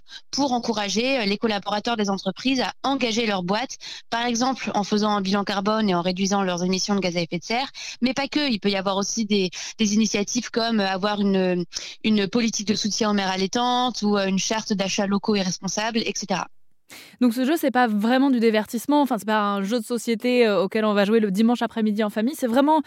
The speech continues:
Speaker 2: euh, quelque chose qui est dédié au monde de l'entreprise et qui, de façon ludique, permet d'expliquer quelque chose d'assez compliqué, euh, qu'est donc, euh, ce fameux label, en expliquant,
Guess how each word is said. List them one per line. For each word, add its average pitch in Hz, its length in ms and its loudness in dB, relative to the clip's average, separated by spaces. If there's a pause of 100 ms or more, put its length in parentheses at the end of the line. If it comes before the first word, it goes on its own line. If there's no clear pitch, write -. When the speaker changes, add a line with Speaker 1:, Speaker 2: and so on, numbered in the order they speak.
(360)
Speaker 2:
euh, 233 60 2
quelque 240 240 2
chose 294 180 -4
qui 262 100 -2
est - 20 2
dédié 254 320 2
au 294 40 2
monde 269 200 4
de 254 40 4
l'entreprise 247 640 0
et 254 80 0
qui, 277 200 -4
de 247 120 2
façon 254 260 -2
ludique, 240 340 2 (100)
permet 247 240 2
d'expliquer 254 420 -4
quelque 233 280 -2
chose 233 220 -4
d'assez 240 500 -2
compliqué, 254 720 -2 (460)
euh, 214 160 0
qu'est 269 180 2
donc, 269 420 2 (200)
euh, 202 160 0
ce 269 240 0
fameux 233 320 4
label, 220 380 2 (380)
en 214 140 0
expliquant, 262 760 0